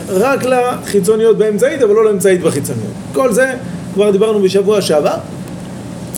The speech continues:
בהמשך לזה, אז הגמרא מביאה עוד כל מיני דינים שמתחילים מהנושא הזה של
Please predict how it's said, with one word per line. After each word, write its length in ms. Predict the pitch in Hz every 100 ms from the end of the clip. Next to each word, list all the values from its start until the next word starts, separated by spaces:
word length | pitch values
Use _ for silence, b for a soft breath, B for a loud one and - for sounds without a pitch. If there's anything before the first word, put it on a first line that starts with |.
| - 120
בהמשך 380 | 151 139 254
לזה, 440 | 226 196 285 240 240 - - - - -
אז 160 | 180 175
הגמרא 360 | 190 170 220 233
מביאה 320 | 214 220 240
עוד 220 | 240 220
כל 180 | 247 269
מיני 180 | 233 226
דינים 340 | 180 196 262
שמתחילים 680 | 202 202 196 - 220 277 381
מהנושא 460 | 294 226 214 - 220
הזה 320 | 185 165 170 196 175
של 440 | - 202 202 170